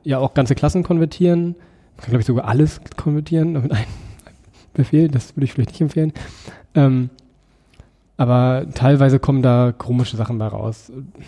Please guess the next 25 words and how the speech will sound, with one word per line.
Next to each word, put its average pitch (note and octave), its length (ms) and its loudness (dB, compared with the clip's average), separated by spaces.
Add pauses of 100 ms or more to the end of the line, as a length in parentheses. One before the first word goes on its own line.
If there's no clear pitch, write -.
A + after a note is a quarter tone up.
(220)
Das A#2+ 100 0
liegt D#3 120 0
einfach C3+ 160 2
daran, C#3 360 2
weil B2+ 360 2
dieser, A#2 520 -4
dieser A#2+ 220 -4
Übersetzer A#2 420 -2
ja B2+ 140 2
nicht A#2 200 -6
weiß, A#2 500 -2 (360)
was C3 300 -6
du C#3+ 80 -2
jetzt B2 120 -2
genau B2 160 -2
machen C3 280 0
wolltest. B2 400 -2 (640)
Das B2+ 200 2
heißt, B2+ 220 0
du D3 40 0
übersetzt A#2+ 360 -2
es B2+ 120 0
so, C#3+ 160 2
dass C3+ 200 0
es - 260 -8